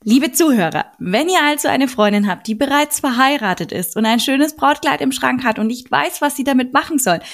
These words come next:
dann gebt doch den Kontakt von der Radier weiter. Froschkönigin Punkt Wedding. Und dann erlebt ihr Kleid einen zweiten Auftritt.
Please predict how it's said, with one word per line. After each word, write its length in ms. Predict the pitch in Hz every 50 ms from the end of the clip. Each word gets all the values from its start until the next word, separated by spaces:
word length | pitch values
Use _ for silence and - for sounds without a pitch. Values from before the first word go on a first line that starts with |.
| - - -
dann 160 | 220 226 220
gebt 240 | 226 294 330 - 359
doch 100 | 359 320
den 240 | - 302 269 269 254
Kontakt 500 | - 277 262 220 - 302 320 320 - -
von 200 | - 262 240 233
der 120 | 233 208
Radier 440 | 214 214 214 - 247 262 269 247 202
weiter. 360 | 220 208 233 226 185 175 143 - - _ _ -
Froschkönigin 1300 | - - 254 247 254 302 302 - - - - 285 277 262 269 240 262 254 247 254 247 254 - - _ _ _
Punkt 400 | - 247 254 233 240 247 - _ _ _ _ -
Wedding. 640 | 156 151 151 180 185 185 185 175 151 - - - _ - - - - _ _
Und 360 | - 175 175 170 - - - -
dann 280 | 180 190 214 233 233
erlebt 640 | - - - 160 156 156 160 175 190 190 - - -
ihr 140 | 170 151 139
Kleid 440 | - - 180 165 165 156 151 - 151
einen 220 | 147 151 160 156
zweiten 580 | - - - 170 147 143 156 - - 170 - -
Auftritt. 560 | 147 151 151 - - - - 147 - -